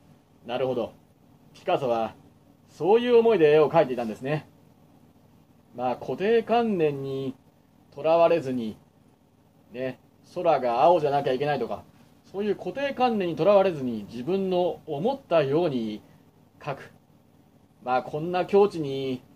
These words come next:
たどり着けるのは、ほんの限られた人ではないでしょうかね。でもぜひ、あなたもそんな風に絵を描いてみてください。はい。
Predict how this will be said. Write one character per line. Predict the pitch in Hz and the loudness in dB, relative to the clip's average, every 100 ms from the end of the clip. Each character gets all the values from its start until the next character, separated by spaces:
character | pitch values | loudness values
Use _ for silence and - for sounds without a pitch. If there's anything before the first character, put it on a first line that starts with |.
| _ - | _ -8
た | 143 | -4
ど | 143 | -4
り | 156 | -4
着 | - | -2
け | 165 | -2
る | |
の | 135 | 0
は、 | 123 120 113 - _ _ _ _ _ _ _ - | 0 0 0 -4 _ _ _ _ _ _ _ -14
ほ | 120 | -12
ん | 147 180 180 | -10 -8 -6
の | 185 | -4
限 | 165 170 180 | -2 2 4
ら | |
れ | 185 | 4
た | 165 | 2
人 | 147 | 0
で | 151 | 0
は | 131 | 0
な | 139 | 0
い | |
で | 127 | -4
し | 127 | -6
ょ | |
う | |
か | 113 | -4
ね。 | 135 156 - - _ _ _ _ _ _ - | -2 -2 -4 -16 _ _ _ _ _ _ -8
で | |
も | 147 | -4
ぜ | 135 165 | 0 0
ひ、 | 139 107 _ _ _ - - - _ - | -2 -8 _ _ _ -20 -20 -20 _ -4
あ | |
な | 160 | 0
た | 170 143 | 2 2
も | 120 - - _ _ _ - - | -2 -10 -20 _ _ _ -20 -20
そ | - 139 | -16 -6
ん | 156 | 0
な | 165 | 2
風 | 170 | 2
に | 151 | 2
絵 | 147 | 4
を | 139 | 4
描 | - 180 | 2 0
い | 170 | 0
て | |
み | 143 | -2
て | 135 | -2
く | |
だ | 123 | -2
さ | 135 160 | 4 4
い。 | 147 - - _ _ _ _ _ _ _ _ _ _ _ _ _ _ _ | 2 -8 -20 _ _ _ _ _ _ _ _ _ _ _ _ _ _ _
は | - 135 160 | -16 -4 -4
い。 | 165 | -4